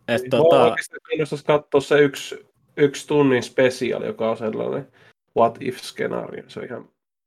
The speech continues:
Speaker 1: Joo, et tota, omasta mielestäni Higurashista ei tarvitse mitään muuta katsoa kuin se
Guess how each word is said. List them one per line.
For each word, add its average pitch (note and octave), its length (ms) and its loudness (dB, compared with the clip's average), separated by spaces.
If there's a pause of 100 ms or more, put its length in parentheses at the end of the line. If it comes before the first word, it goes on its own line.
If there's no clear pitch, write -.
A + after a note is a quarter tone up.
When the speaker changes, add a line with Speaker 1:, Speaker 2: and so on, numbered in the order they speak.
(1080)
Speaker 1:
Joo, G#2+ 420 -4
et - 220 -4
tota, C#3 460 2
omasta E3 300 0
mielestäni C3 460 2 (160)
Higurashista A#2 600 -2
ei G#2+ 60 0
tarvitse A2 240 -4
mitään A2+ 240 -2
muuta A#2 140 -6
katsoa A#2 340 -6
kuin B2 140 -10
se A#2 220 -2